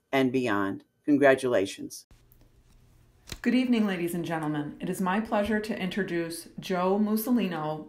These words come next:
Speaker 2: or Moose, as many know him by. He was nominated by the current N H S members as our faculty speaker. Moose has been a teacher at E S M for twenty-six years.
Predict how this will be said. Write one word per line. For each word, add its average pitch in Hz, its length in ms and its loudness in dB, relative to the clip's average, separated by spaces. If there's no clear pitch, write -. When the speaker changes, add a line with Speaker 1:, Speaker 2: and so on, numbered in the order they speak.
Speaker 2:
or 165 380 2
Moose, 190 760 2
as 170 220 -4
many 170 400 -4
know 175 260 0
him 151 220 -4
by. - 300 -6
He 202 100 -2
was 170 180 -2
nominated 226 600 0
by 175 140 4
the 170 80 -4
current 208 400 -4
N 196 140 0
H 190 200 -4
S 190 220 -2
members 175 580 -6
as 170 160 -4
our 156 100 -2
faculty 185 540 -4
speaker. - 540 -6
Moose 240 360 2
has 233 200 0
been 208 200 0
a 190 60 -2
teacher 220 420 -2
at 214 220 -4
E 190 120 -2
S 196 180 -4
M 175 200 -4
for 170 160 -8
twenty-six 196 720 -2
years. 151 540 -6